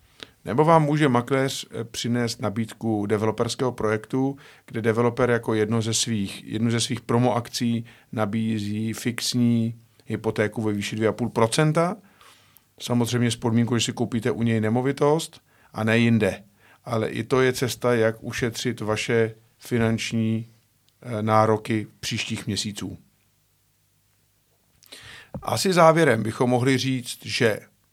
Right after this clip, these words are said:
budete-li mít štěstí a najmete-li si dobrého makléře, tak i s ním uděláte štěstí a koupíte dobře. Koupíte výhodněji, koupíte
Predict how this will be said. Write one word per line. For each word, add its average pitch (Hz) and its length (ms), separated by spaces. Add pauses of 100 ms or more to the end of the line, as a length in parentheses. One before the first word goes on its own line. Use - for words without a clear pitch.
(1000)
budete-li 139 540
mít 139 420 (120)
štěstí 113 920 (240)
a 117 100
najmete-li 131 500
si 113 240
dobrého 127 500
makléře, 107 800 (840)
tak 113 340 (680)
i 120 100
s - 140
ním 131 220
uděláte 117 460
štěstí 113 540
a - 60
koupíte 113 480
dobře. 104 400
Koupíte 107 420
výhodněji, 139 640
koupíte 110 720